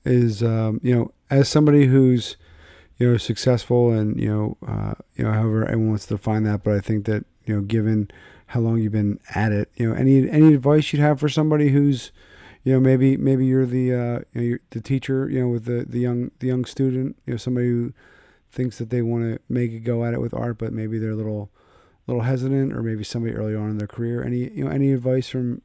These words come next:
being in the, you know, the, the hustle for, you know, not to age you, but for as long as you've been in there?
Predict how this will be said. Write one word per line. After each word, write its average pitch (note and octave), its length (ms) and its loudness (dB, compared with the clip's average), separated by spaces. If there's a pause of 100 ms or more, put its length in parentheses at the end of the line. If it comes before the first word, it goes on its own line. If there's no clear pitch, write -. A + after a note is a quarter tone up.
being B2+ 240 0
in B2 140 0
the, A#2 240 -4 (1120)
you A#2+ 80 -10
know, A2+ 60 -4
the, - 180 -12
the A#2+ 180 -4
hustle B2 320 -4
for, B2+ 380 -4
you B2+ 140 -2
know, B2 100 -6 (460)
not B2+ 220 -4
to B2+ 200 -4
age A#2+ 140 -2
you, B2 160 -4
but A#2 200 -6
for A#2+ 140 -4
as A2+ 100 -6
long A#2 180 -2
as A2+ 80 -6
you've A2+ 100 -8
been A#2 100 -4
in A#2+ 80 -4
there? B2+ 180 -8